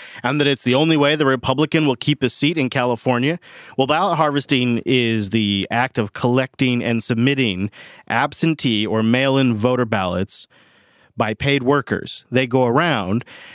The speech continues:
and they collect undelivered ballots. They collect your ballot. They, even if it's empty, they'll pay you for it in some cases too,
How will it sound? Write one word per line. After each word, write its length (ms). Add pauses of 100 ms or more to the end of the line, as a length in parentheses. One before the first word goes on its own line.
(140)
and 220
they 100
collect 540
undelivered 880 (260)
ballots. 720
They 160
collect 840
your 280
ballot. 500
They, 120 (100)
even 220
if 60
it's 140
empty, 380 (220)
they'll 80
pay 160
you 100
for 200
it 40
in 60
some 180
cases 340
too, 280